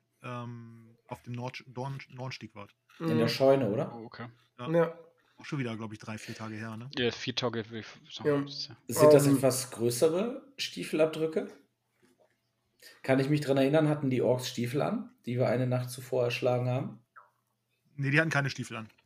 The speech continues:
Speaker 2: Okay.
Speaker 1: Aber gibt's, ähm, da gibt's größere Abdrücke, kleinere Abdrücke.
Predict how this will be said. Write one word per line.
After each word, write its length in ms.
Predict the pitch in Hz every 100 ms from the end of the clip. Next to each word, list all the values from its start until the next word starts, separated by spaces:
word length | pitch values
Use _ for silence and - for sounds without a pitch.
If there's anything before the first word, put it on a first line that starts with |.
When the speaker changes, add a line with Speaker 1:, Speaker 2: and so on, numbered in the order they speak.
| _ _ -
Speaker 2:
Okay. 360 | - 95 - 95 - 90 _ _ _ _ _ _ _ _ _ _ _ _ _ _ - - - _ _ _ - - _ _ _ _ _ _ _ _ _ _ _ _ _ _ _ _ _ _ _ _ _ _ _ _ _ -
Speaker 1:
Aber 340 | 139 147 151 - - - 123
gibt's, 480 | 127 - - - -
ähm, 400 | 113 110 110 107 _
da 80 | 110
gibt's 200 | 113 -
größere 380 | 123 120 120 120
Abdrücke, 640 | 120 - 110 113 104 101 -
kleinere 340 | 110 110 107
Abdrücke. 340 | 107 - 107